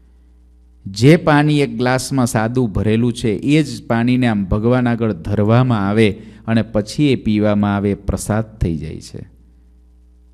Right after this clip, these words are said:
રોટલી ને શાક ડાયરેક્ટ ગેસ ઉપર થયા છે ને ડાયરેક્ટ જમવા લાગે છે, એ માંસ તુલ્ય થાય છે.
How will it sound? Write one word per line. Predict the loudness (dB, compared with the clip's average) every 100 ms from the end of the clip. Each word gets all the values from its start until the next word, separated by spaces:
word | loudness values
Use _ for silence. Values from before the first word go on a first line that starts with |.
| _ _ _ _ _ _ _ _ _ 8
રોટલી | 8 8 4 6
ને | 4
શાક | 4 4 4 2
ડાયરેક્ટ | 2 4 4 0 0
ગેસ | 2 4 2
ઉપર | 0 0 0
થયા | 0 0
છે | 0
ને | -2
ડાયરેક્ટ | 0 2 2 2 0
જમવા | 0 2 4 4
લાગે | 4 2 0
છે, | 2 0
એ | 0 0 2
માંસ | 4 4 4 2 0
તુલ્ય | 2 4 2
થાય | 0 0 0
છે. | 2